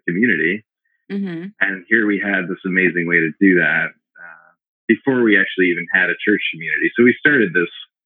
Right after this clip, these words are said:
Speaker 1: this gallery space, and it's become quite, uh, an amazing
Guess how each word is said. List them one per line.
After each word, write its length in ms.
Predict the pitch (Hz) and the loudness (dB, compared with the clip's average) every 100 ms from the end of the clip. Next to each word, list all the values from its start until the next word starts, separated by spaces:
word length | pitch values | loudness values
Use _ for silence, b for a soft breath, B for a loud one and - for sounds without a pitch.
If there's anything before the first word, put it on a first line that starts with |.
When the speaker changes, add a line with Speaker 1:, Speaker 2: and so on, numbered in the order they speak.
| _ _ _ _ _ | _ _ _ _ _
Speaker 1:
this 100 | 101 - | -2 0
gallery 400 | - 95 104 90 82 | -2 0 2 0 0
space, 340 | - 90 87 90 - | 0 2 2 2 -2
and 320 | 87 87 85 _ _ _ _ _ _ _ _ _ - | -2 -2 -4 _ _ _ _ _ _ _ _ _ -14
it's 120 | - | -2
become 640 | 107 - 107 113 117 110 104 _ _ _ _ _ _ _ _ _ _ _ - | -2 -2 -2 2 2 0 -4 _ _ _ _ _ _ _ _ _ _ _ -4
quite, 300 | 104 107 - - | 2 2 2 0
uh, 380 | 101 95 87 87 - | 0 0 -2 -4 -6
an 120 | - 95 | -2 2
amazing 680 | 92 95 90 95 90 90 | 4 4 4 2 2 -2